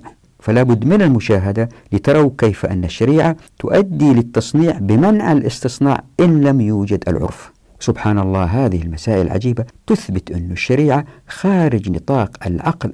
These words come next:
البشري في السمو. بعد كده أضرب مثال لكيفية ظهور الأعراف دون ما هدر، ثم أوضح لماذا التصنيع هو النهج الأفضل للجودة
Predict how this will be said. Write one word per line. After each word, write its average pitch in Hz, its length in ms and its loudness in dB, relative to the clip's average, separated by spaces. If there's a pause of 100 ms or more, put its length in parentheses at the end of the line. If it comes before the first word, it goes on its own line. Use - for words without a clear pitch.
البشري 85 520 -4
في - 60 -18
السمو. 95 400 0 (500)
بعد 165 200 2
كده 147 340 2
أضرب 131 300 2
مثال 117 380 2
لكيفية 95 540 0
ظهور 104 460 2
الأعراف 143 600 0
دون 80 220 -4
ما 69 240 -2
هدر، - 220 -2 (280)
ثم 170 240 4
أوضح 117 460 2
لماذا 104 280 4
التصنيع - 500 -2
هو 98 180 0
النهج 90 320 -2
الأفضل 143 500 -2
للجودة 117 600 0